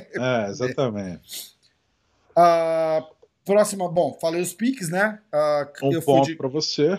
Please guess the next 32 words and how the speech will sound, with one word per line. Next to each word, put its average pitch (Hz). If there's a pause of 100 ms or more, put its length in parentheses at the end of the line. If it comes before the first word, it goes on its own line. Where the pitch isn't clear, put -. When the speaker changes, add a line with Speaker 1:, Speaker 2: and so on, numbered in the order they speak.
(120)
Speaker 2:
Cub 151
Swanson 143
Decision, 247
você 175
foi 156
de 143
Pineda 139
Decision, 240
um 190
ponto 127
pra 170
mim. 208 (880)
Eu 185
não 226
vi 196
de 202
novo 190
essa 202
luta, 208
mas 185
você 180
falou 185
que 185
o 233
Swanson 208
tava 226
foda, 180
né? 170 (920)
Speaker 1:
Tava. 113 (1000)
Eu 135
esperava, 143 (340)
ah, 120